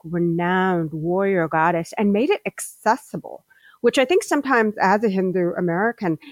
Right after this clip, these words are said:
I have found the religion can be intimidating. It's a very complex religion. There's so many deities and gods, and they're all so incredible and powerful. But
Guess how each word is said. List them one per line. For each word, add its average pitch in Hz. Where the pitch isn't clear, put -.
I 233
have 269
found 302
the 311
religion 277
can 269
be 294
intimidating. 294
It's -
a 262
very 247
complex -
religion. 190
There's -
so 269
many 269
deities 214
and 180
gods, 208
and 220
they're 208
all 254
so 311
incredible 196
and 160
powerful. 302
But 262